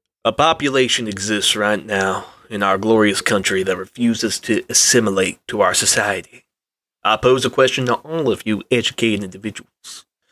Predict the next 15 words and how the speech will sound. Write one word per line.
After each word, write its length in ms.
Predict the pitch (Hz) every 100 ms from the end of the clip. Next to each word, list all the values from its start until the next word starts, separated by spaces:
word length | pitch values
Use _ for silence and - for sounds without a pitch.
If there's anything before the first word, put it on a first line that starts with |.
| _ _
What 180 | 110 127
is 160 | 139 -
to 60 | 127
be 120 | 120
done 440 | 104 123 135 147
with 120 | 117 110
a 40 |
population 880 | - 117 110 113 123 151 135 123 113
that, 280 | 101 78 _ _ -
despite 720 | 101 - - _ 170 165 92 _ _ 127
every 340 | 113 123 123
peace 400 | - 127 120 -
attempt 400 | 120 - 123 113
at 140 | 110 -
peace, 480 | 160 104 - -